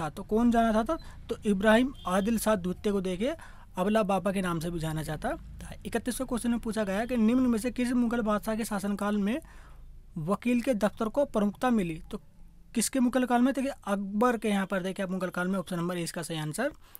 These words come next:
हो जाएगा। बत्तीसवें में पूछा गया है कि मनसबदारी प्रथा का प्रारंभ किसके समय में माना जा सकता है?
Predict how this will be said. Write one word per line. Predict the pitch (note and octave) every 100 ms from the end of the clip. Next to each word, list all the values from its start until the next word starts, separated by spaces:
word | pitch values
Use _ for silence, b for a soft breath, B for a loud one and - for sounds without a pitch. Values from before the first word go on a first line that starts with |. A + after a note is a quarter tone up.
| -
हो | F3+
जाएगा। | D#3+ C#3 D3
बत्तीसवें | D3+ - B3 B3+
में | B3
पूछा | A#3+ A3 G#3+
गया | F#3+ A#3
है |
कि | C4 A#3
मनसबदारी | G3+ G3 G3 G#3+ G#3 G#3+
प्रथा | G3+ F3+
का | G3 G#3
प्रारंभ | G3 F#3+ A3
किसके | - F#3 A3
समय | F#3 F#3+
में | F#3+ A#3 B B B F#3
माना | F3+ G3 D4+ B B -
जा | F3 F#3+
सकता | G3 - E3+
है? | F#3+